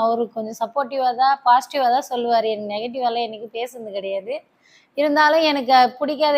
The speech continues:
இடத்துல இருக்கிறது கொஞ்சம் கஷ்டமா இருந்துச்சு. அவர்கிட்ட சொல்லி பார்த்துட்டு அதுக்கப்புறம் வேற க-, வழியே இல்லைன்ட்டு நான் குரு கிட்ட கிளம்பும்போதெல்லாம் ரெண்டு அட்சதை எடுத்து போட்டுட்டு, "குருவே, எப்படியாச்சும், ஆ, எனக்கு அந்த இடம் பிடிக்கல, அந்த வேலை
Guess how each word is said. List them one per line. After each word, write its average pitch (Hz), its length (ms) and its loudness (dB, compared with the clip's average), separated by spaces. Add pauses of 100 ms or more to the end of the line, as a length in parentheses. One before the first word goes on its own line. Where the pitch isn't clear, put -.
இடத்துல 262 460 -2
இருக்கிறது 247 400 -6
கொஞ்சம் 220 240 -8
கஷ்டமா 247 440 -8
இருந்துச்சு. 220 300 -12
அவர்கிட்ட 240 440 2
சொல்லி 262 520 -4
பார்த்துட்டு 240 560 0 (720)
அதுக்கப்புறம் 233 380 -2
வேற 247 260 8
க-, 220 460 4
வழியே 269 360 4 (100)
இல்லைன்ட்டு 262 480 -2
நான் 233 320 -4
குரு 247 260 -2
கிட்ட 240 240 -8 (920)
கிளம்பும்போதெல்லாம் 240 800 4
ரெண்டு 214 240 -2
அட்சதை 247 360 -6
எடுத்து 226 300 -6
போட்டுட்டு, 220 420 -4 (120)
"குருவே, 240 440 -2
எப்படியாச்சும், 247 840 -2 (600)
ஆ, 247 80 -8 (340)
எனக்கு 214 500 0
அந்த 214 200 -2
இடம் 254 260 0
பிடிக்கல, 269 360 -2
அந்த 254 260 2
வேலை 240 380 4